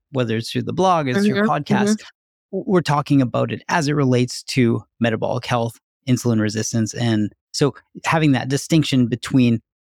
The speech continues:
Speaker 1: there are two different paths that, um, women can experience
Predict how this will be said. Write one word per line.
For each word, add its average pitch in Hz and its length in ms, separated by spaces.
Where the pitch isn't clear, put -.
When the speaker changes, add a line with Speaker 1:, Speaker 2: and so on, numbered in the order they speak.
Speaker 1:
there 131 260
are 117 80
two 151 220
different 123 400
paths - 640
that, 117 220
um, 117 360
women 135 240
can 120 160
experience 117 720